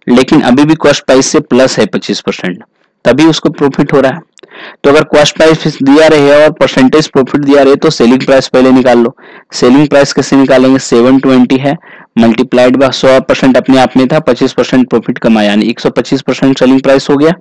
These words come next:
तो पच्चीस से पांच बार में, पच्चीस से चार बार में, इसको चार से solve करेंगे कितना होगा? अठारह पच्चीस नब्बे यानी selling price कितना हो गया? नौ सौ। अगर selling price नौ आया तो marks, नौ सौ आया तो उसका अंकित मूल्य क्या है पूछ रहा है, तो marks price क्या होगा?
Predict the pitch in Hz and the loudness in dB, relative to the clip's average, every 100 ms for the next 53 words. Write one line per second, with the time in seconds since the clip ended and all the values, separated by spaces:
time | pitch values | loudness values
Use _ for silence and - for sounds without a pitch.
0 | _ - - - _ 131 127 123 147 143 | _ -20 -20 -20 _ -4 -2 -2 -2 -2
1 | 151 - 131 - 139 139 147 - 117 135 | -2 -2 -4 -2 0 0 0 -2 -4 -4
2 | - 135 127 117 120 113 110 107 120 123 | -2 -2 0 0 2 2 0 -2 -4 -2
3 | 120 - 131 127 127 127 131 135 127 127 | -2 -2 -2 0 -2 0 0 0 0 -2
4 | 131 123 131 175 - - - 110 123 123 | 0 0 -2 -4 -12 -18 -4 -2 0 0
5 | 131 123 - 127 110 107 107 110 113 117 | 0 -2 0 0 2 0 2 0 0 0
6 | 117 123 123 120 - 110 120 113 117 185 | 0 0 0 0 -2 -2 -2 0 -2 -4
7 | - 113 101 98 - - _ _ - - | -6 -4 -4 -4 -10 -16 _ _ -20 -18
8 | - - 131 165 160 160 170 190 175 175 | -18 -6 -2 0 0 2 2 2 2 2
9 | - 165 165 170 180 165 156 156 143 147 | 2 2 4 4 4 2 2 0 2 2
10 | 147 165 160 165 170 151 - 143 139 170 | 2 2 2 2 0 0 0 2 2 0
11 | 160 160 156 147 143 131 - 127 - 107 | 2 4 2 2 0 0 0 -2 0 -2
12 | 104 123 131 - - 151 156 - 135 98 | 0 2 0 -2 0 0 0 0 -2 -2
13 | 92 | -6